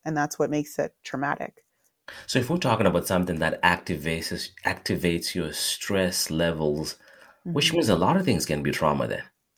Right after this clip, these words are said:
Speaker 1: Absolutely. Yeah, I think the interesting thing these days is a lot of people don't even know when things are traumatic. We like to,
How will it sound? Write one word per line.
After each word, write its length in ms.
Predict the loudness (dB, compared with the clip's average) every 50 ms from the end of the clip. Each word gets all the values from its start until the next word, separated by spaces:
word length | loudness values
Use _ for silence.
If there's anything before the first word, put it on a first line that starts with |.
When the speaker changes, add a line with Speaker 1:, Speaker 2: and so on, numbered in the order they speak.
| _ _ 0
Speaker 1:
Absolutely. 760 | 0 0 0 0 0 2 2 2 0 0 -2 -2 -2 -4 -8 -10 _ _ _ _ _ _ _ _ _ _
Yeah, 180 | 6 6 8 10
I 80 | 8 8
think 280 | 8 4 2 2 0 -4 -14 -20 0 _
the 80 | 6
interesting 460 | 6 6 6 4 4 4 4 4 4 4
thing 160 | 4 4 4
these 200 | 4 2 2 4
days 240 | 4 4 4 4 2
is 100 | 0 0
a 40 |
lot 240 | 4 4 6 6 6
of 80 | 4 2
people 320 | 0 -6 -2 0 0 0
don't 240 | 2 2 0 0 0
even 240 | 0 -2 -2 -2 0
know 140 | 0 0 0
when 160 | 0 -2 -2
things 200 | -4 -4 -4 -6
are 60 | -10
traumatic. 540 | -8 -4 -2 -2 0 0 0 0 -2 -2 -2
We 120 | 0 4
like 200 | 6 4 4 4
to, 120 | 0 -6